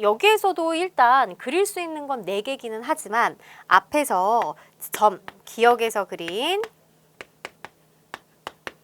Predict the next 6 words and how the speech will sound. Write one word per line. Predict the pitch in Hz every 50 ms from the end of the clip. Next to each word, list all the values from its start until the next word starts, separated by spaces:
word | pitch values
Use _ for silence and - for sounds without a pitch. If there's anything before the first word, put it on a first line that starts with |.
| _ _ _ _ _ _ - - _ _ _ _ _ _ _ _ _ _ - - - _ _ _ _ _ -
그린 | - - 185 180 175 175 175 185 247 247 202 - _ _ _ _ _ - - - _ -
직선 | - - 214 - - - 196 - - _ - - _ _ _ _ - - _ _ - - - _ - - _ _ _ _ - - _ _ _ - - - _ _ _
니은, | - 214 208 208 226 262 311 349 370 403 415 - _ _ _ _ _ _ _ _ _ -
기역, | - - - 220 214 233 285 349 - _ _ _ _ _
니은을 | 190 214 214 202 190 190 247 277 240 - - - _ _ _ _ _ _ _ - - _ _ - - _ _ _ _ _ _ - - - _ _ _ _ _ _ _ _ _ _ _ _ _ _ _ _ _ _ - _ _ _ _ _ _ _
빼면 | - 330 359 311 240 139 -